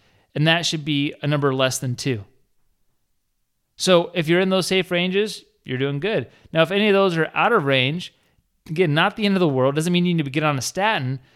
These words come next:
but there's some things you can look at and do differently so that you don't put yourself into a bad situation. But popular statin drugs like Lipitor and Crestor, they've been shown to greatly increase users' risk of diabetes,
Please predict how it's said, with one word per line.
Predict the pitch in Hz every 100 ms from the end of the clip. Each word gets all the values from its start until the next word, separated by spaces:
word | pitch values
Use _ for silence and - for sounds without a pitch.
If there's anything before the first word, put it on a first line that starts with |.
| _ _ _
but | - 165
there's | 165
some | 147
things | 160 147
you | 151
can | 147 - -
look | 160 156
at | 151 147 -
and | 143 139 135 - _ - _ -
do | 151
differently | 139 170 160 131 135
so | 135
that | 135
you | 147 131
don't | 127 139 143 - - - -
put | 143 139
yourself | 139 147 127
into | 139 135 - 143
a | 131
bad | 123 120
situation. | 123 139 156 214 135 113 - _ _ _ _ _ - -
But | 156 139
popular | 160 190 214
statin | 147 156 156 -
drugs | 143 151 135 127
like | 117 - _ _ _ _ _ _
Lipitor | 147 156 151 - 143 147 143 143 135
and | 117 110
Crestor, | 151 147 - 151 139 131 - _ _ _ _ _ -
they've | 170
been | 170
shown | - 185
to | 160
greatly | 139 156 165 151 156
increase | 156 - 151 151 139 - - _ _
users' | 160 151 139 123
risk | 139 131
of | 123
diabetes, | 127 120 113 127 143 147 143 -